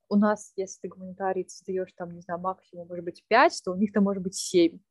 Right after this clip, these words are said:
То есть у тебя есть обязательные предметы и еще какие-то дополнительные. То есть вот именно объем общий, вот, который тебе нужно сдать, он намного больше. Я знаю, что это тесты в основном, и, э, китайцы очень,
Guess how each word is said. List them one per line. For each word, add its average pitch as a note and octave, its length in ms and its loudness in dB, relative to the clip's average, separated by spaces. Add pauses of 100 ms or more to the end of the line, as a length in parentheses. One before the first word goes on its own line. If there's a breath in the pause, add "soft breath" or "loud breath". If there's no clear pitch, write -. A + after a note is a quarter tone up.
То G3 80 4
есть F#3 180 2
у - 20 -20
тебя F#3 180 2
есть F#3 180 2
обязательные G#3+ 600 4
предметы F3+ 480 -6
и G#3 160 0
еще F#3+ 260 0
какие-то F#3+ 380 -8
дополнительные. F3 840 -8 (760)
То G#3 80 4
есть - 200 0
вот F3+ 180 -8
именно F#3 320 -4
объем F#3 500 0 (120)
общий, F#3 380 -4
вот, E3+ 200 -12
который F3+ 280 -8
тебе F3+ 180 -16
нужно F3+ 260 -10
сдать, C4 240 0 (120)
он F#3 120 -12
намного F3+ 320 -8
больше. E3 500 -4 (440)
Я C#4 180 8
знаю, C4 280 6
что - 200 -2
это G3+ 440 2 (120)
тесты B3+ 520 4 (600)
в F#3 120 -10
основном, F3+ 580 -8 (200)
и, G3 320 -4 (680 soft breath)
э, G2+ 500 -8
китайцы A3+ 460 2
очень, F#3+ 420 -4